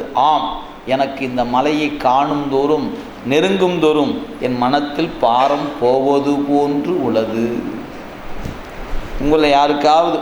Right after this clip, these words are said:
சில நேரங்கள்ல கோயிலுக்கு போய் அந்த இறைவரை காணும் பொழுது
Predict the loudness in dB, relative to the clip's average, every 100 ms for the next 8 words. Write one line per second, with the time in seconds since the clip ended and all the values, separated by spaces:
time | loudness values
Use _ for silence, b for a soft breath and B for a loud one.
0 | -6 -8 -2 0 0 2 2 2 0 0
1 | 2 0 0 -4 -10 -12 -12 -16 -8 2
2 | 4 4 2 -4 -8 -2 0 2 2 0
3 | -4 -12 -12 -4 0 2 4 4 2 0
4 | 0 2 4 4 2 0 0 2 2 0